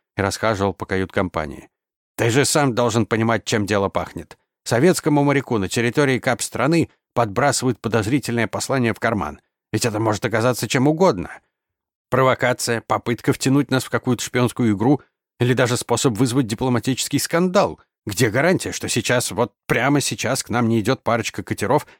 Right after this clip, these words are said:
местной береговой охраны из-за этого письма?» Или ты забыл, что до команды доводили до выхода из Одессы? Хочешь, чтобы с нашим Нежином случилось то же самое, что с Туапсе? От последних слов старпома капитана передернуло.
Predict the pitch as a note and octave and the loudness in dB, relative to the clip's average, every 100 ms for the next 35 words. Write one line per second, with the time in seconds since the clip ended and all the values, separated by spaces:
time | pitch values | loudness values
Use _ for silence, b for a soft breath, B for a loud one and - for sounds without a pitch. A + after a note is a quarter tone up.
0 | - A#2+ C#3 C3+ D3+ C3 B2 G#2+ B2 C3 | 0 2 2 2 2 2 0 2 2 2
1 | C#3 A2+ D#2 D2 - _ - A2+ G2+ G#2+ | 2 0 -2 -10 -18 _ -2 0 2 0
2 | G#2+ F#2+ - - D#2 - _ _ _ _ | -2 -2 -4 -4 -8 -12 _ _ _ _
3 | _ _ _ - C3+ C#3+ E3+ G#3 G3 A#2+ | _ _ _ -4 -2 2 2 2 2 0
4 | - G#2 G2 A#2+ A#2 F#2 F2+ F#2 A2 G2 | -2 -2 -2 0 2 2 0 0 0 0
5 | G2 F#2+ F#2 G#2 F#2+ A2+ G2+ G2 G#2 F2 | 0 0 0 0 0 -2 0 0 -2 -4
6 | - - - _ - B2 - - B2 A#2+ | -8 -10 -14 _ -6 -4 -2 0 0 0
7 | - A#2 - A2+ G#2+ F#2+ G2 G#2+ - A#2 | 0 -2 -2 0 0 0 -2 -4 -4 -4
8 | - A#2 - G#2 F#2+ A2+ - G2+ B2+ D3 | -4 -4 -4 -6 -4 -6 -4 -2 0 0
9 | - G#2+ A2 _ - G#2 G2+ - F#3 G3+ | -2 -4 -4 _ -8 -2 -2 0 0 0
10 | - _ _ _ _ _ - F#2+ G2 - | -2 _ _ _ _ _ -12 -8 -6 -2
11 | A2+ G2+ - G#2+ G2+ G#2 F#2+ G#2+ G2 - | -2 -2 -2 -4 -2 -4 -2 0 0 -2
12 | G2 F#2+ F#2+ F2+ - B2 G#2+ D#2 D2 D2 | -4 -4 -4 -4 -2 -2 0 -4 -6 -10
13 | D2 | -12